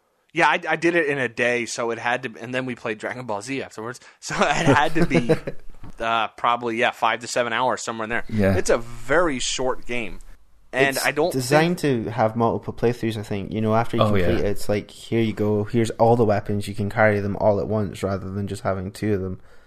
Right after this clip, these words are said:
Speaker 2: uh,
Speaker 3: Yeah,
Speaker 2: which is
Speaker 3: you
Speaker 2: cool.
Speaker 3: can ca-, you can carry every weapon with unlimited ammunition.
Speaker 2: Oh, <laughs> right, that's even better,
Speaker 1: Only
Speaker 2: right?
Speaker 1: if you fini-, only if you fill the scr-, skill shots. If you finish all the skill shots, that's when you get infinite ammo.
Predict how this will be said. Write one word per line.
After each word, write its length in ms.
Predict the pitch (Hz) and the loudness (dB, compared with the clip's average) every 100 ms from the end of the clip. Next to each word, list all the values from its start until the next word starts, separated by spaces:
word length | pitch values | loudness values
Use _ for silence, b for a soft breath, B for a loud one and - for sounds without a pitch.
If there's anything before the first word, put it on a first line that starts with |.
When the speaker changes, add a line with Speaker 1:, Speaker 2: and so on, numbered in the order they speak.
| b b - | b b -4
Speaker 2:
uh, 60 | 95 | 0
Speaker 3:
Yeah, 140 | 127 | 2
Speaker 2:
which 220 | 131 - | 2 0
is 140 | 170 170 | 2 2
Speaker 3:
you 60 | |
Speaker 2:
cool. 240 | - 107 120 | 2 2 4
Speaker 3:
can 220 | - 117 | 4 2
ca-, 80 | - - - B B | 2 -2 -6 B B
you 120 | 139 | 0
can 200 | - 123 | -2 -2
carry 340 | - 117 120 117 | 2 2 2 2
every 240 | 110 104 98 | 2 2 4
weapon 480 | 95 - 113 101 - - | 4 2 0 0 0 0
with 200 | 104 - - | 0 2 0
unlimited 640 | 101 98 98 101 110 98 - | 2 2 0 0 -2 -2 -2
ammunition. 720 | 98 98 95 - 117 110 - - b b - | -2 2 2 4 4 2 0 -6 b b -2
Speaker 2:
Oh, 320 | 110 143 143 | -2 0 0
<laughs> 0 | |
right, 300 | 143 143 160 | 0 0 0
that's 240 | 127 131 139 | 0 -2 -2
even 220 | 123 110 | -4 -2
better, 180 | 120 190 | 4 4
Speaker 1:
Only 240 | 277 294 | 6 4
Speaker 2:
right? 100 | 240 | 4
Speaker 1:
if 160 | 214 - | 2 2
you 120 | 208 | -4
fini-, 300 | - 196 190 - - | -2 0 0 -2 2
only 260 | 190 233 | 2 2
if 140 | 220 - | 0 -4
you 80 | 170 | -4
fill 220 | 175 156 | 0 0
the 100 | 135 | -2
scr-, 260 | - - - | -4 -6 -8
skill 300 | - - 175 | -10 -2 -2
shots. 460 | - 127 73 - - b b | 0 -2 -4 -8 -16 b b
If 120 | 135 | -6
you 100 | 135 | -6
finish 380 | - 165 160 151 | -4 -2 -2 0
all 100 | 143 | 0
the 100 | 123 | 0
skill 300 | - 175 175 | -4 -2 -2
shots, 320 | - 120 - | -2 -4 -4
that's 320 | 123 127 131 135 | -4 -2 -4 -10
when 100 | 117 | -8
you 60 | |
get 140 | 113 - | -8 -8
infinite 400 | 110 - 107 101 | -12 -10 -10 -6
ammo. 400 | 107 98 80 | -6 -6 -12